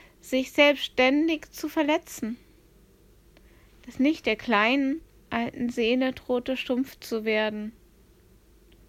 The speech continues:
Plötzlich stolperte die kleine alte Seele über einen spitzen Stein.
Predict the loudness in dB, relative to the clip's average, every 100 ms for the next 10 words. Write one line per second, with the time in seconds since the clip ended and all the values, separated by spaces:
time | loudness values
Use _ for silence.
0 | -20 -20 -20 -20 -20 -20 -20 -20 -20 -20
1 | -6 -2 -2 0 0 0 -2 0 0 0
2 | -2 -2 -4 -2 -6 -8 -20 -20 -20 -20
3 | -20 -20 -20 -20 -12 -8 2 6 6 6
4 | 2 0 -2 -4 -4 0 2 2 2 0
5 | 0 0 -4 -6 -6 -6 -8 -6 -4 -2
6 | -2 -6